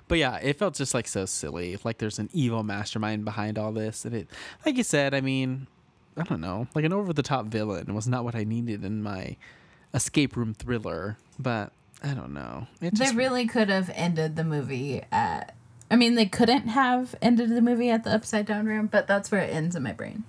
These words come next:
Speaker 1: Uh, legitimately. And I would have even liked the, maybe the ending where Amanda takes him, or not Amanda, God, I wish she would have lived, where Zoe takes him back to, like, the building and it's all empty and she just, like, feels crazy, but there's still, like, a clue that she sees or whatever.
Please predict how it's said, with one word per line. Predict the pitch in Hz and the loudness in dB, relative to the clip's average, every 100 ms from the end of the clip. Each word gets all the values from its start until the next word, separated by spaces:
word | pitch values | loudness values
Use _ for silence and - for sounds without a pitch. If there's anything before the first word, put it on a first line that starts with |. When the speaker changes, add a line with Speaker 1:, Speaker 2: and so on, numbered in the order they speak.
| - | 0
Speaker 1:
Uh, | 165 151 | 0 0
legitimately. | 151 147 135 113 98 76 98 104 | -2 -2 0 -2 -4 -6 -4 -2
And | 196 | 0
I | 233 | 0
would | 247 294 | -2 -2
have | 233 | -2
even | 240 240 233 | -2 -2 -2
liked | 214 - | -4 -4
the, | 202 | -2
maybe | 196 190 202 196 | -2 -2 -4 -4
the | 180 160 | 0 0
ending | 170 170 151 | 0 -2 0
where | 131 131 117 | 0 0 -2
Amanda | 120 123 123 123 | -2 -2 -2 -4
takes | 127 - | -6 -4
him, | 120 110 | -6 -6
or | 127 113 | -2 -2
not | 107 101 | -2 -6
Amanda, | 101 - - - | -10 -10 -10 -12
God, | - 80 90 | -12 -10 -10
I | |
wish | 90 - | -8 -8
she | - | -10
would | 92 | -12
have | - - | -14 -10
lived, | 85 85 - | -10 -10 -4
where | 135 | -2
Zoe | 120 143 156 | 0 0 -2
takes | 165 143 143 | -4 -4 -4
him | 127 | -2
back | 147 127 - - | -2 -4 -4 -4
to, | 131 120 117 113 113 - - - - - | -2 -2 -2 -4 -6 -10 -20 -20 -16 -4
like, | 123 - | -2 -2
the | |
building | 113 117 117 117 | -2 -2 -2 -4
and | 113 | -4
it's | 107 | -2
all | 107 | -4
empty | 82 104 107 - 113 | -4 -6 -6 -4 -4
and | 110 | -4
she | - 104 | -6 -8
just, | 107 - | -6 -6
like, | 101 - - - - - - | -6 -8 -20 -20 -20 -20 -12
feels | - 139 - | -2 0 0
crazy, | 127 120 123 | -4 -2 -4
but | 120 | -6
there's | 117 | -8
still, | - 120 | -6 -6
like, | 110 104 | -6 -6
a | 92 87 - | -6 -6 -8
clue | 117 110 113 | -8 -6 -6
that | 104 - | -8 -8
she | 113 | -8
sees | - 107 107 147 185 | -6 -6 -6 -6 -6
or | |
whatever. | 185 190 196 196 | -6 -6 -6 -10